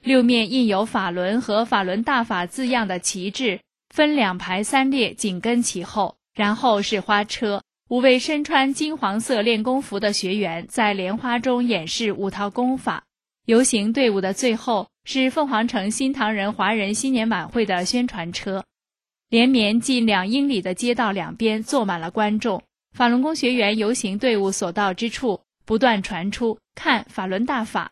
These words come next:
真漂亮”的赞叹声和掌声。多处设置的讲解员不断向观众介绍说，这是法轮大法，来自古老中国的一种修炼方法。法轮大法修炼者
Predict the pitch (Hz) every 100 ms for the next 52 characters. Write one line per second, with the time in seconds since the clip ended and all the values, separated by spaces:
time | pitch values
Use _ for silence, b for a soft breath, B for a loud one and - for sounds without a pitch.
0 | _ _ - 302 311 - 254 208 175 -
1 | 208 196 247 208 202 190 180 220 220 220
2 | 185 202 - 196 208 190 247 _ _ _
3 | - 262 254 277 226 - 254 214 233 196
4 | 196 202 220 233 185 180 180 185 - 233
5 | 262 220 226 214 220 262 262 277 214 190
6 | 226 226 185 175 208 196 - _ - 254
7 | 233 247 226 208 185 180 226 269 214 214
8 | 170 - _ _ 226 247 269 254 - 254
9 | 269 190 254 269 262 185 202 185 - 214
10 | 190 190 - 226 214 185 233 220 233 175
11 | - _ _ _ - 220 233 254 226 226
12 | 208 - 247 254 214 208 190